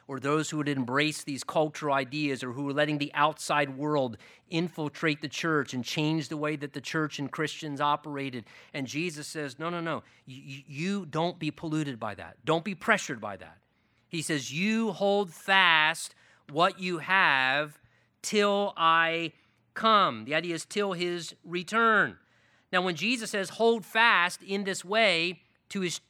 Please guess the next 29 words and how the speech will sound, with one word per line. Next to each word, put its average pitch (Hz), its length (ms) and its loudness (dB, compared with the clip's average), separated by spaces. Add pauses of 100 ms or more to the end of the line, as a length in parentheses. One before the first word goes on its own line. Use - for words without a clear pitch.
(140)
followers 196 720 2
who 185 140 -4
are 170 140 -2
keeping 233 540 -4
his 190 200 -2
word 190 560 2 (240)
and 170 140 -6
staying 185 420 0
loyal 220 360 0
to 196 160 -10
him 175 480 -4 (580)
as 165 160 0
the 170 100 -8
Son 190 280 0
of 165 140 -4
God 196 320 6
and 156 120 -8
the 147 40 -8
Lord 190 360 -4
over 170 200 -6
their 151 160 -4
lives 175 440 2
and 147 80 -8
the 143 60 -8
chief 208 340 -8
shepherd 175 340 -2
in 147 80 -8
the 135 80 -8
church, 190 420 -4